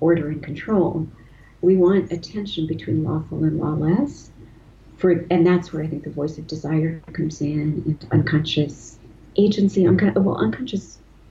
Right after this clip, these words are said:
elements that, uh, vivify, right? They disrupt and they animate public life.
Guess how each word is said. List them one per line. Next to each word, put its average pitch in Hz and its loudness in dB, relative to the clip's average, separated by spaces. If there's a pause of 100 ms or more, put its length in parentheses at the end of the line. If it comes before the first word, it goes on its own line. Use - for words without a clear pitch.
(920)
elements 202 2
that, 151 -4 (1400)
uh, 156 -6 (680)
vivify, 170 -2
right? 156 -4
They 147 -2 (360)
disrupt 180 0
and 160 0
they 147 -2
animate 165 2 (280)
public 135 -4
life. 107 -2